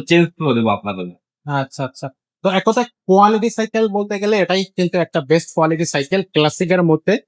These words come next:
Speaker 2: যারা আপনার রাফ and টাফ ইউজ করতে চাচ্ছেন, লোড দিতে চাচ্ছেন, বা একটা ভালো আপনার ক্লাসিক সাইকেল নিতে চাচ্ছেন, তারা কিন্তু আমাদের এই দেশি কোম্পানি মেঘনার এই সাইকেলটা নিতে পারেন। আদার্স পার্টস থেকে শুরু করে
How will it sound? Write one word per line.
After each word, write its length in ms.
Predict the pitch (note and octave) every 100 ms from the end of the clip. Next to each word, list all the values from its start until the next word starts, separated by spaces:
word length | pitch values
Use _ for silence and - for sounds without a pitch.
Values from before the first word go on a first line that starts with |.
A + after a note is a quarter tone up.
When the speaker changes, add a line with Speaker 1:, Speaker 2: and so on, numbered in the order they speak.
| _ _ _ -
Speaker 2:
যারা 540 | B2+ D3+ C#3+ C#3 C#3 -
আপনার 360 | C#3+ - C#3+ C3+
রাফ 220 | D3+ -
and 100 | E3+
টাফ 180 | D#3+ D#3
ইউজ 160 | E3
করতে 260 | - D3 D3+
চাচ্ছেন, 440 | - C#3 - D#3
লোড 440 | C#3+ C#3 C#3 G3+ A3+
দিতে 220 | G#3 G3
চাচ্ছেন, 480 | F#3 D#3+ - C#3+ C3+
বা 140 | C#3
একটা 300 | C3 D3+ C#3 - _ _ _
ভালো 540 | C3+ D#3 F#3 G#3 G#3+ F#3 _
আপনার 320 | D#3 D3+ E3 D3
ক্লাসিক 360 | - G3+ G#3 A#3
সাইকেল 260 | G#3+ G3 F#3+
নিতে 180 | E3+
চাচ্ছেন, 360 | F3 F3 - A#3+
তারা 220 | G3 D#3
কিন্তু 240 | D3+ E3 E3
আমাদের 260 | D3+ D#3
এই 80 | D#3+
দেশি 300 | C3+ C#3+ -
কোম্পানি 440 | F3 E3+ F3 F#3 A3 _ _ _ C#3
মেঘনার 520 | C#3 F3+ F#3 A3 G#3+
এই 60 |
সাইকেলটা 400 | G#3 G3 F3 F#3+
নিতে 220 | F3 D#3 E3
পারেন। 300 | D#3+ A3 B3 -
আদার্স 380 | D#3+ D#3+ G3 -
পার্টস 220 | E3+ E3
থেকে 160 | - E3
শুরু 240 | - D#3+
করে 220 | D3+ D#3